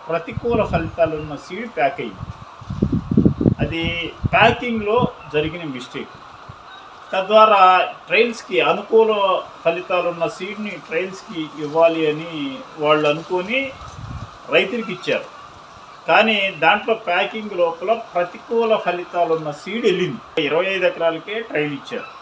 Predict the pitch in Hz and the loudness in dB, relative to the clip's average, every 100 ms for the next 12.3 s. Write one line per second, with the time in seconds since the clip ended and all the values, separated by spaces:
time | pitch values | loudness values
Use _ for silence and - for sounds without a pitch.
0 | - - 120 170 226 220 247 240 185 190 | -20 -14 -6 0 0 4 2 2 -2 0
1 | 208 190 170 156 160 208 262 240 160 139 | 0 2 -2 0 2 2 2 0 -2 4
2 | 170 208 208 196 - - - 185 - 208 | 4 4 2 -4 -8 -10 -10 -8 -4 -2
3 | 208 - - 160 - 185 - 170 160 160 | -4 -8 -16 -14 -8 -8 -2 -4 -4 -8
4 | - - - 110 - - - 220 190 185 | -8 -10 -6 -6 -6 -6 4 4 6 6
5 | 185 - - - 139 160 170 - 160 147 | 4 2 -14 -4 0 2 0 -2 -4 -2
6 | 147 143 143 147 143 143 139 151 156 202 | -2 0 0 0 -4 -6 -8 -8 -6 -4
7 | 214 151 156 160 185 196 160 156 160 208 | -4 0 -2 -2 -6 -8 -4 -4 -4 -2
8 | 147 139 147 139 180 - 131 117 - 104 | -4 -4 -8 -8 -14 -12 -12 -12 -12 -12
9 | - - - - - - - - - - | -14 -18 -20 -20 -20 -20 -20 -20 -20 -20
10 | - - - 208 262 - 240 226 202 175 | -20 -14 0 2 2 0 -4 -2 -2 2
11 | 170 170 160 147 139 127 123 123 120 196 | 2 2 -2 -2 -2 -4 -6 -6 -6 2
12 | 247 247 | 4 4